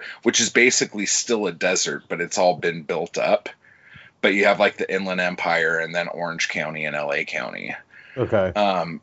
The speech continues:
Speaker 1: so, and it, the elevation just gets lower and lower until you're
Speaker 2: I
Speaker 1: at
Speaker 2: see.
Speaker 1: sea level. But,
Speaker 2: Gotcha.
Speaker 1: um, so, like, right now we're, <sighs> I don't know, 'cause, like, if you do the as the crow flies thing,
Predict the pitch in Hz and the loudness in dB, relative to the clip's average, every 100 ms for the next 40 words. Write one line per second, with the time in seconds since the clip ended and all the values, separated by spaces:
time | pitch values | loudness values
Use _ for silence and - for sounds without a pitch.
0 | - - - 123 110 101 98 107 101 98 | 0 2 6 6 6 2 0 0 0 -4
1 | 85 95 95 95 90 90 - 92 87 - | -2 -2 2 0 2 2 2 0 -4 -4
2 | 90 - 78 87 80 82 78 78 78 69 | -4 -6 -6 -8 -6 -8 -6 -4 -2 -2
3 | 65 76 80 82 90 76 67 76 87 95 | -4 -4 -4 -4 -2 -2 -2 -2 0 0
4 | - 76 - 67 - - - - 101 95 | 0 -4 -8 -8 -6 -8 -2 4 6 6
5 | 104 98 80 87 - - - - 160 127 | 2 2 2 -2 -12 -20 -4 4 6 6
6 | 110 127 143 110 120 107 92 107 110 107 | 4 4 4 2 0 -2 -4 -4 -2 -2
7 | 107 - - - - - _ _ _ _ | -2 -6 -20 -20 -20 -20 _ _ _ _
8 | _ _ - - - - - - - - | _ _ -12 -2 0 0 -2 -4 -6 -8
9 | - 113 117 110 117 104 92 139 110 - | -6 -4 0 2 2 0 -2 -4 -4 -6
10 | - 104 98 - _ - - - 127 135 | -2 -2 -2 -8 _ -6 -4 0 0 2
11 | 117 110 123 127 - 98 101 - 107 - | -2 0 0 0 0 0 -2 -4 -10 -10
12 | 98 90 92 - 101 98 101 98 - 104 | -6 -6 -6 0 2 2 0 -4 -4 0
13 | 104 107 110 | 0 -2 -6